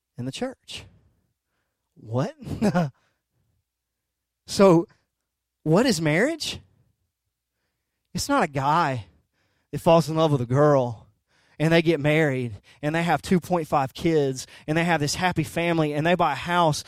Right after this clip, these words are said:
and a car and the white picket fence with the American flag and a dog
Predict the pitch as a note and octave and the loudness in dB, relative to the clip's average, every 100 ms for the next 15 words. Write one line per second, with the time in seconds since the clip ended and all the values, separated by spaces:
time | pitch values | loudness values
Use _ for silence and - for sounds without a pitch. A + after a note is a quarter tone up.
0 | - - D#3 - F3+ E3 D#3 C#3+ - D3+ | -14 -6 -6 -2 2 4 4 0 -6 -4
1 | D#3 D3 E3 F3+ F#3+ E3+ D3+ - F3 E3+ | 0 2 2 0 -2 -4 -4 -6 -6 -6
2 | - D3 D3 D3 E3 E3 E3 C#3+ D#3+ D#3+ | -6 -4 -2 0 0 0 -2 -4 0 2
3 | D#3+ D#3 - - D#3+ C#3 D#3+ E3+ D#3+ D3+ | 2 -2 -6 -4 -2 2 6 8 6 4